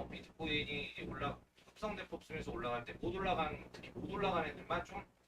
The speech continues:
강력하게 좀 올려주고 뒤에 떨굴 수 있다. 좀 조심을 해야 될 필요가 있습니다. 특히, 특히 선물은, 현물은 뭐 그냥 어차피 뭐 끌고,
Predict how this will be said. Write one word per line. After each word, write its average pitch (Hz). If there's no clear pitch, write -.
강력하게 185
좀 175
올려주고 156
뒤에 -
떨굴 -
수 -
있다. -
좀 -
조심을 -
해야 240
될 -
필요가 -
있습니다. -
특히, -
특히 -
선물은, 262
현물은 -
뭐 -
그냥 -
어차피 -
뭐 -
끌고, -